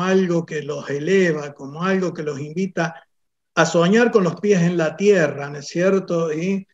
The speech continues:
para nosotros es una, una dicha de que esto sea expresado por alguien que es nuestro, que es el Papa Francisco, ¿no?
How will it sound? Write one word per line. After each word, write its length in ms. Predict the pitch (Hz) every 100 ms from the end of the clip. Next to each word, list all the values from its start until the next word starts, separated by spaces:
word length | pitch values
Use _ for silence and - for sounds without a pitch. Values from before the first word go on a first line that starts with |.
| _ -
para 200 | 151 151
nosotros 800 | 151 - 196 202 165 143 - _ _ _ -
es 320 | 135 135 -
una, 400 | 135 127 120 240 -
una 260 | 165 185
dicha 500 | 175 226 214 - 151
de 180 | 139 131
que 180 | - 160
esto 260 | 151 156
sea 420 | 135 - 156 160 151
expresado 800 | - 165 160 - 180 185 214 220
por 160 | 185
alguien 400 | 165 170 180 185
que 100 | 165 139
es 80 | -
nuestro, 580 | 185 180 175 - 208 - _ _ _ _
que 160 | 139 147
es 60 |
el 140 | 131 123
Papa 340 | 143 139 135
Francisco, 760 | - 120 123 - - - - 110
¿no? 260 | 123 147